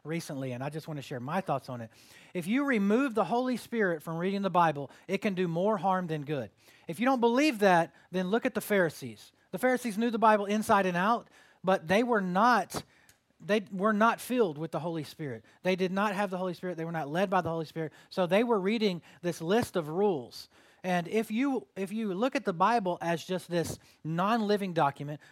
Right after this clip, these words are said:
then, and the Holy Spirit's not interpreting the Bible for you and showing you what to believe about the truth, then you are, you can do more harm than good to your life and to the people around you. There are many churches in our culture that push a Bible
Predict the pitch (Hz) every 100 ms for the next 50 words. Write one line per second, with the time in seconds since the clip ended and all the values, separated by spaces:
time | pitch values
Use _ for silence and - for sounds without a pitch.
0 | - 175 165 165 160 220 214 226 180 190
1 | 170 156 208 240 240 185 160 - - -
2 | 151 151 151 147 - 247 262 170 156 170
3 | 156 - 214 208 190 160 185 - 165 151
4 | 202 220 165 156 156 143 139 - 262 190
5 | - - - - 175 170 147 _ 170 226
6 | 240 185 175 170 233 233 196 185 175 190
7 | 202 180 147 139 262 175 - 143 127 113
8 | 104 - - - 220 240 202 180 170 170
9 | 240 214 131 - - - 202 175 247 277
10 | 220 196 170 170 160 - 233 - 165 -
11 | _ 170 170 226 240 - 175 151 220 254
12 | 165 170